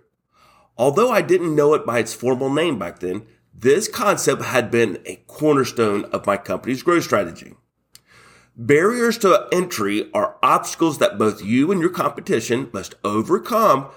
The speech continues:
to enter a given market. Simply stated, they determine just how hard it is for a company to compete in a specific area. If you're the company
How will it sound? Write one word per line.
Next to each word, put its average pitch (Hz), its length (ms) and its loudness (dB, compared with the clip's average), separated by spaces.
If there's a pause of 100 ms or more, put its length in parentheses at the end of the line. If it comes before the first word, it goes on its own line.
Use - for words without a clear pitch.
(160)
to - 160 -2
enter 127 240 0
a 127 100 0
given 101 260 -4
market. 147 380 2 (840)
Simply 139 340 0
stated, 139 420 0 (200)
they 107 220 0
determine 131 580 0
just 123 280 -2
how 139 120 0
hard 123 320 2
it 104 120 -2
is 107 200 0
for 92 180 -4
a - 40 -6
company 110 460 -2
to 107 140 -12
compete 104 420 -8
in 87 120 -10
a 85 60 -10
specific - 540 -16
area. - 380 -18 (1000)
If 117 200 -6
you're 165 180 4
the 277 80 -2
company 175 600 -2